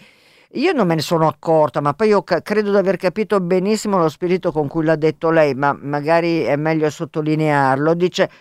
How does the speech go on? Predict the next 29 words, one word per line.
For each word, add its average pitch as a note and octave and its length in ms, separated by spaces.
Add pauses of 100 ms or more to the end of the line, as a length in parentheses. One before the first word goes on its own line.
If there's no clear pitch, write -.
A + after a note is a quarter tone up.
(240)
Irene B3 400
dice, G#3 240
"Cioè, D#4+ 200
fa B3 160
l'impressione A#3 800
sentire F#3+ 380
al E3+ 100
tuo G#3 160
programma C#4+ 380
una F3+ 160
persona A3+ 460
che A3 160
dice G#3 260
orgoglio G#3+ 480
della F3 320
razza, C3+ 540
brutto B3 400
anche F#3 260
per E3+ 160
i D#3+ 100
non D3 200
umani." A#2 500
Ma C#3+ 240
lei G3+ 200
ha F#3+ 60
detto F#3+ 280
orgoglio F#3+ 340
della F#3+ 300
razza G3 560